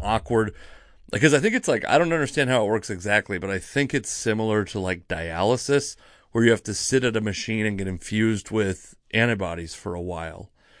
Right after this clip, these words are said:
And I, this, this nightmare scenario where my divorced parents are, like, sitting across from each other, tethered to these <laughs> machines that are saving their lives.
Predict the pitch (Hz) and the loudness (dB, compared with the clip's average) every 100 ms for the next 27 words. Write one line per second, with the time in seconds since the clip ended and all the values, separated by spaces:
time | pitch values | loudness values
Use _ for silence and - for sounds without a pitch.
0 | _ _ _ _ - 120 117 95 65 120 | _ _ _ _ 0 4 4 2 0 -4
1 | - - 123 110 - 123 117 117 101 117 | -4 -4 -2 0 0 2 2 2 0 -2
2 | 117 135 113 104 113 113 117 107 101 98 | -2 -2 -2 0 2 2 2 2 -2 -2
3 | 98 95 101 101 - - 101 104 107 - | -4 -2 -2 -2 -8 -2 0 0 -2 -4
4 | 101 95 - - 117 107 107 98 104 104 | -4 -4 -6 -6 -2 -2 -2 -4 -4 -4
5 | - 113 120 123 117 120 - - - _ | -6 -6 -4 0 2 0 -2 -20 -20 _
6 | _ - 143 123 120 123 123 113 120 - | _ 0 2 4 0 -4 -6 -2 -2 -4
7 | 123 123 - - 185 175 - 160 - 180 | -10 -6 -6 0 -2 -2 -4 -4 0 0
8 | - - 175 202 196 - 160 - - - | 0 -2 0 0 -2 -6 -10 -6 -8 -2
9 | - _ _ - - | -4 _ _ -18 -18